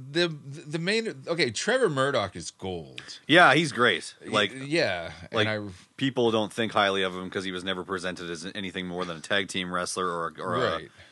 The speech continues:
Speaker 2: joke act in W W E. So
Speaker 1: Mm-hmm.
Speaker 2: that, yeah, that
Speaker 1: Mm-hmm.
Speaker 2: tends
Speaker 1: But
Speaker 2: to influence people's perspective a little too much.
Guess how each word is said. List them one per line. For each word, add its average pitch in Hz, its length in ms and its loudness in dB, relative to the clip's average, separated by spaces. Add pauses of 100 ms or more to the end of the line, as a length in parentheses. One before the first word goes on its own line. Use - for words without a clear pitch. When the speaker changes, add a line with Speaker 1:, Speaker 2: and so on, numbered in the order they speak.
(180)
Speaker 2:
joke 107 340 2
act 87 260 2
in 90 80 -4
W 87 260 -2
W 80 260 -6
E. 82 200 -6
So 104 180 -4
Speaker 1:
Mm-hmm. 78 100 -4
Speaker 2:
that, 80 180 -4 (120)
yeah, 80 220 -6
that 80 140 -6
Speaker 1:
Mm-hmm. 87 240 -8
Speaker 2:
tends 95 180 -4
Speaker 1:
But 131 120 2
Speaker 2:
to 82 200 -8
influence 90 400 -10
people's - 240 -8
perspective 113 500 -8
a 92 40 -6
little 101 200 -4
too 120 120 -6
much. - 360 -4